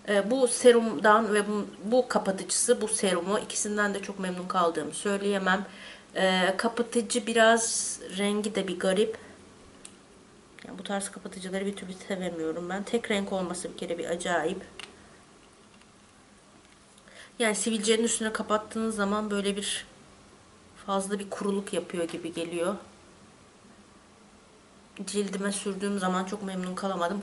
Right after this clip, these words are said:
Kullanılamayacak bir ürün değil. Tabii ki kullanacağım ama hani şey,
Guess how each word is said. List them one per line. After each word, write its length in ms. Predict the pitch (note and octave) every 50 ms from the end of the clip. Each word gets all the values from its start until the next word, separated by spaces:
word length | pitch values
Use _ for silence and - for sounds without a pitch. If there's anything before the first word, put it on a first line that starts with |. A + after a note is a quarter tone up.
| - -
Kullanılamayacak 1080 | - - A#3+ A3+ A3 G#3+ G#3 G#3+ G#3+ G#3+ G#3+ G#3 G3 F#3+ F#3 F3 E3 E3+ E3+ E3 -
bir 80 | - E3
ürün 280 | E3 E3+ E3 E3 D#3+ D#3+
değil. 120 | D3+ D#3 - -
Tabii 200 | G3 F3+ D#3+ E3
ki 80 | - - - -
kullanacağım 460 | F#3+ E3+ E3 D#3+ D#3+ D#3+ A3+ A3+ G#3+
ama 240 | F#3+ F#3 G3+ - - - - - - - - -
hani 160 | - D4+ C#4+
şey, 340 | - - D#4 D4 C4+ -